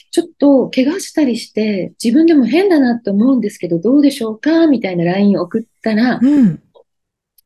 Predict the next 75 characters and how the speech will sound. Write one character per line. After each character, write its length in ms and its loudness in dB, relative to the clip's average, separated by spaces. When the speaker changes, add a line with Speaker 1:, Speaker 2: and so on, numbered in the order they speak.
Speaker 1:
あ 60 -2
ー 380 2
っ 60 -12
て、 240 -4
え 200 -6
っ 80 -20
と、 160 -4
こ 180 0
う 60 6
い 160 6
う 20 0
人 200 -2
に 100 2
会 120 2
い 40 2
ま 140 2
し 100 -12
た 100 -6
ね 140 -4
っ 40 -6
て 60 -16
言 100 -6
わ 80 -6
れ 120 -6
て、 460 -6
で、 80 -6
そ 140 -2
れ 100 4
は、 220 2
Speaker 2:
う 40 -14
ん。 120 -20
Speaker 1:
そ 200 -2
う 60 2
な 120 -4
の 220 -8
ね。 240 -8
う 60 -6
ん 100 -8
と、 460 -8
す 180 -12
ご 140 -4
く 120 2
お 80 2
世 160 2
話 120 2
に 80 0
な 120 -2
っ 60 -16
た 100 -8
人 540 -8
な 160 -8
ん 60 -6
で 100 -14
す 100 -18
け 100 -10
ど、 320 -6
で、 320 -4
ま 240 0
あ、 100 -14
ち 100 -6
ょ 40 -2
っ 20 -20
と 60 0
い 60 4
ろ 100 2
ん 20 2
な 100 2
事 120 2
情 220 4
が 80 0
あ 40 2
っ 120 -6
て、 520 0
私 920 -4
自 120 -2